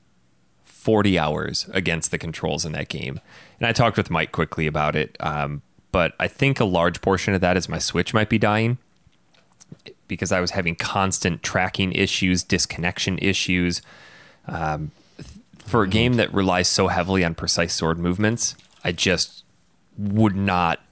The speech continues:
get the response that I needed. So the, the, the enemies in that game would have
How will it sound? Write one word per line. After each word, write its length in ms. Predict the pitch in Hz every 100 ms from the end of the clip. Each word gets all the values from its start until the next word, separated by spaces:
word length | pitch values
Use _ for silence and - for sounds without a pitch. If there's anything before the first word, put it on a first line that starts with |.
| - _ _ 107 -
get 320 | 95 90 -
the 100 | 85
response 580 | 82 - 87 82 - -
that 120 | 80
I 120 | 78
needed. 420 | 76 78 78 73 78
So 140 | 101
the, 220 | 104 95 - - - - _ _ -
the, 140 | 110
the 280 | - 90 -
enemies 340 | 123 127 117
in 100 | 104
that 180 | 98 85
game 260 | 92 87 92
would 100 | 87
have 520 | 87 85 80 82 -